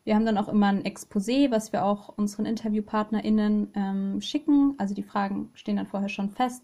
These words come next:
Und dann recherchieren wir eben diesen Faktencheck, dass wir selber einfach auch ein bisschen Ahnung haben von der Thematik, uns ein bisschen auskennen, so zu dem Berufsfeld von unseren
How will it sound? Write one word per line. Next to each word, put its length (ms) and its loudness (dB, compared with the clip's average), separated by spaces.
Und 60 -2
dann 100 4
recherchieren 480 2
wir 80 0
eben 140 0
diesen 400 -2
Faktencheck, 840 -6
dass 180 -8
wir 80 0
selber 300 0
einfach 260 -4
auch 160 -2
ein 60 -18
bisschen 340 -6
Ahnung 300 -2
haben 200 0
von 140 -2
der 120 -2
Thematik, 600 -2
uns 180 -6
ein 40 -20
bisschen 240 -6
auskennen, 880 -2
so 180 -8
zu 160 -10
dem 140 -4
Berufsfeld 680 -2
von 180 -6
unseren 640 -6